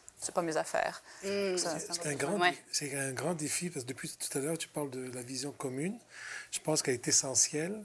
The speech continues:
Speaker 3: mais elle est difficile.
Speaker 2: Ouais.
Speaker 1: Mm.
Speaker 3: Elle est vraiment difficile
Speaker 2: Mais
Speaker 3: à
Speaker 2: pourquoi on n'y arrive pas ?
Speaker 3: C'est, c'est les peurs. C'est les peurs des solitudes. Chacun vit dans une certaine solitude. Tantôt, je parlais de passerelles, de ponts à créer entre les communautés. Mais, euh,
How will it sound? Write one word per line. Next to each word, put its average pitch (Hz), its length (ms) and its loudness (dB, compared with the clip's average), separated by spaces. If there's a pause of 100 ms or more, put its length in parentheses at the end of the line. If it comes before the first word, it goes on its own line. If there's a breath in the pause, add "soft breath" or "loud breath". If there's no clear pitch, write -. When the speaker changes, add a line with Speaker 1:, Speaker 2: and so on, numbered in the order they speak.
(300)
Speaker 3:
mais 139 140 2
elle 135 80 4
est 131 40 0
difficile. 127 720 2 (240)
Speaker 2:
Ouais. 170 220 0
Speaker 1:
Mm. 175 180 -6
Speaker 3:
Elle 143 140 2
est 139 120 4
vraiment 156 360 4
difficile 143 640 4
Speaker 2:
Mais 196 100 6
Speaker 3:
à - 20 2
Speaker 2:
pourquoi 226 640 8
on 202 60 6
n'y 185 120 6
arrive 180 280 6
pas ? 190 260 8 (580)
Speaker 3:
C'est, 156 440 6
c'est 175 120 6
les 160 120 10
peurs. 185 340 4 (460)
C'est - 120 6
les 151 100 10
peurs 170 220 6
des 143 80 6
solitudes. 156 400 6
Chacun 170 320 6
vit 156 140 4
dans 151 100 6
une 139 120 4
certaine 151 320 6
solitude. 143 480 2 (280 loud breath)
Tantôt, - 200 0
je - 60 2
parlais 147 220 6
de 131 80 2
passerelles, 143 480 6
de 131 80 2
ponts 151 240 4
à 131 60 0
créer 143 480 4
entre - 180 2
les 139 80 2
communautés. 143 520 -2 (640 loud breath)
Mais, 143 320 8
euh, 135 560 6